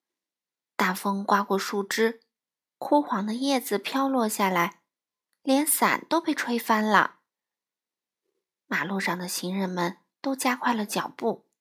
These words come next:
向家里赶去。小狗狗也显得忧心忡忡。马蒂娜和她的小伙伴们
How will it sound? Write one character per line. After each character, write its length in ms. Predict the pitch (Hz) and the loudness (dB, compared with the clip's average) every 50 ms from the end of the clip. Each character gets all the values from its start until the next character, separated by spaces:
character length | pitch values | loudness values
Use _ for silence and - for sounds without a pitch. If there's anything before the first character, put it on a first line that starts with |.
| _ _ _ | _ _ _
向 200 | - - 202 196 | -4 -4 -2 -2
家 200 | - 220 - 196 | 0 -2 -2 -2
里 120 | 202 196 | -2 -4
赶 240 | - - 147 - - | -2 -4 -4 -4 -6
去。 400 | - - - - - - - _ _ _ _ _ _ _ _ _ _ _ _ _ _ _ _ _ _ _ _ _ | -6 -6 -4 -4 -4 -6 -8 _ _ _ _ _ _ _ _ _ _ _ _ _ _ _ _ _ _ _ _ _
小 220 | _ - - 294 - | _ 0 0 2 2
狗 240 | - - 247 196 - | 4 6 6 6 6
狗 260 | - 262 269 302 330 | 4 0 0 0 0
也 160 | 320 311 294 | -2 -4 -4
显 240 | 294 - 240 202 196 | -2 -2 -2 -2 -2
得 140 | 196 202 214 | -2 -4 -2
忧 200 | 233 240 240 247 | 0 0 -2 -2
心 280 | 240 - 240 233 240 | -2 -2 -2 -2 -2
忡 260 | 233 - 196 196 208 | -2 -4 -4 -4 -4
忡。 360 | 214 - 208 185 180 190 - _ _ _ _ _ _ _ _ _ _ _ _ _ _ _ _ _ _ _ _ _ _ _ _ _ _ _ _ _ | -4 -4 -4 -4 -4 -6 -10 _ _ _ _ _ _ _ _ _ _ _ _ _ _ _ _ _ _ _ _ _ _ _ _ _ _ _ _ _
马 160 | - - - | -4 -4 -4
蒂 140 | - 185 170 | -4 -4 -4
娜 180 | 190 170 165 | -2 -2 -2
和 140 | 170 - 185 | -2 -4 -4
她 160 | 190 190 196 | -2 -2 -2
的 100 | 196 185 | -2 -4
小 180 | 185 - - 214 | -2 -2 -4 -4
伙 200 | - - 165 - | 2 4 4 4
伴 200 | - 240 220 214 | 4 2 0 2
们 360 | 202 196 190 196 - _ | 2 2 0 0 -2 _